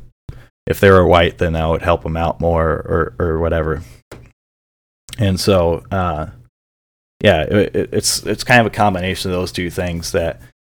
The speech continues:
um, are more on my experience that I saw. Um, but yeah, I mean, w-, w-, with social media and everything that's going on,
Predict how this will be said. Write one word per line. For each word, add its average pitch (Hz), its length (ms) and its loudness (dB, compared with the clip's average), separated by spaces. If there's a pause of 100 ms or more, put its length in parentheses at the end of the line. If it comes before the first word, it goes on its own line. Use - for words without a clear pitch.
(340)
um, 80 480 -2
are 92 100 0
more 101 240 6
on 87 140 0
my 87 160 2
experience 80 640 -6
that 82 180 -4
I - 40 -6
saw. 80 400 0 (1500)
Um, 90 440 2 (580)
but 127 140 6
yeah, 127 220 8
I 98 140 2
mean, 117 160 2
w-, 120 140 0
w-, 123 180 2
with 120 140 4
social 127 380 2
media 101 340 2
and 90 80 -2
everything 92 360 -2
that's 87 120 -8
going 95 320 -2
on, 95 360 0